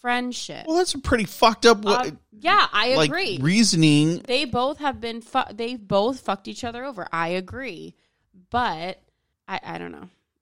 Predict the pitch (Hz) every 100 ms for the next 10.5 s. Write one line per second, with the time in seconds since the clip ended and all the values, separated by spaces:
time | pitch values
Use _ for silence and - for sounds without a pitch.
0 | _ 208 202 220 214 - 214 139 - 214
1 | 196 190 180 - - - - 131 151 156
2 | 151 175 175 - - - - 147 156 156
3 | 151 131 131 127 117 - 110 - 113 104
4 | 127 113 113 - 123 107 113 113 107 107
5 | 110 98 107 107 104 107 110 - 110 -
6 | 104 104 95 92 - _ _ _ _ 113
7 | 110 98 92 101 98 95 95 90 87 87
8 | _ _ _ _ _ _ _ - 120 131
9 | 135 135 120 101 123 107 101 214 349 160
10 | 165 82 82 107